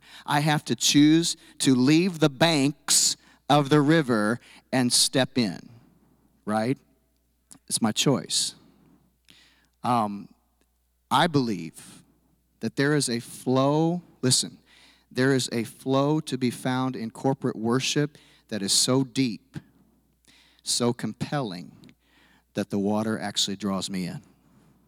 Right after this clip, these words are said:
Actually draws me in. I wanna read an excerpt from one of my favorite books. This is not my book, so I'm gonna give credit to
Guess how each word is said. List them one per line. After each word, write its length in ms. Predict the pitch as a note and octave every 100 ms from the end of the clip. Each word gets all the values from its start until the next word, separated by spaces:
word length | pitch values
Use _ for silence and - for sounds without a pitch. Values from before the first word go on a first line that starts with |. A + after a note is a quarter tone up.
| _ _ _ _ _ _ -
Actually 320 | B2 - A#2
draws 380 | A2+ A#2+ A2+ A#2
me 100 | A2+
in. 100 | G#2
I 80 |
wanna 240 | B2+ C#3 C3
read 220 | A#2+ B2+
an 140 | A#2 -
excerpt 540 | B2 - B2+ A#2 -
from 140 | A#2
one 120 | A#2 A#2+
of 60 |
my 140 | A2 G#2+
favorite 580 | - B2+ C3+ D3 G2
books. 500 | A2+ A2+ - - - - _ _ - - -
This 180 | A2
is 120 | A2+ A#2+
not 220 | A#2+ -
my 240 | A#2 A#2
book, 400 | A2 G#2 G#2+ - - -
so 180 | -
I'm 80 | G#2
gonna 140 | G#2+ G#2
give 200 | G#2+ -
credit 360 | A2+ G#2 -
to 360 | - G#2+ G2